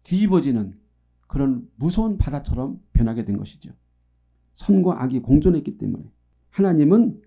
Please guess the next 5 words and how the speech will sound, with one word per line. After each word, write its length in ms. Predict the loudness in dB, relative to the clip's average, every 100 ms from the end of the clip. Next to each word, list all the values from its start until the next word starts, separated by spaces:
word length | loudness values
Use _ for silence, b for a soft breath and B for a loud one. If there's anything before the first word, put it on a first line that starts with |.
| _ _ _ _
악을 580 | -8 -4 -4 -4 -6 -14 _ _ 0
차마 460 | 0 0 -8 -10
두고 280 | -10 -4 -2
보지 180 | -2 -6
않습니다. 560 | -10 -12 -16 -18 -20